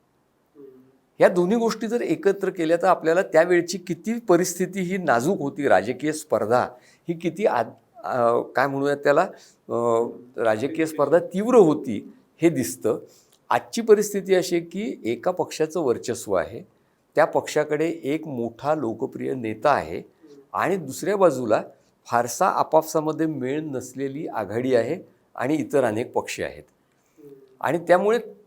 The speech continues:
इतकी सरसगट इंडिया शायनिंगसारखी परिस्थिती आत्ता येईल का हे सांगणं फार मुश्किल आहे. दुसरं मी म्हटलं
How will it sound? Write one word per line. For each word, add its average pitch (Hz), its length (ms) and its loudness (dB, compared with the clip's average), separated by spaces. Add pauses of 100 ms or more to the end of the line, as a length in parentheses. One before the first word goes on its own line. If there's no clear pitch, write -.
(120)
इतकी 202 400 -6
सरसगट 202 560 0 (220)
इंडिया 143 340 -2
शायनिंगसारखी 165 720 -2
परिस्थिती 151 540 -4
आत्ता 139 340 -4
येईल 156 340 -2
का 110 200 2 (380)
हे 165 80 2
सांगणं 143 320 0
फार 143 180 -2
मुश्किल 110 440 -6
आहे. - 140 -6 (680)
दुसरं 147 340 0
मी 226 120 -2
म्हटलं 196 340 2